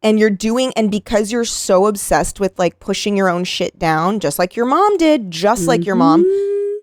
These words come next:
Speaker 1: you are doing this shit to your daughter. And, like, I, I was actually just talking about this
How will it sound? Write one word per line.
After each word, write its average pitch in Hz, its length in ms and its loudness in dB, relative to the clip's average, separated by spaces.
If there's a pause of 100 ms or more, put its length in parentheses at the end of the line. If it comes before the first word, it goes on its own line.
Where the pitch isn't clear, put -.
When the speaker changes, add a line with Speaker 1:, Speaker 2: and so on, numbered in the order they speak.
(100)
Speaker 1:
you 208 320 4
are 220 100 2
doing 208 220 0
this 180 80 0
shit - 180 -6
to - 100 -6
your 180 60 2
daughter. 117 340 0 (400)
And, 196 440 0 (720)
like, 190 320 0 (440)
I, 175 100 0 (760)
I 208 120 2
was 220 100 2
actually - 220 -2
just 185 260 -2
talking 175 240 -2
about 170 140 0
this - 240 -6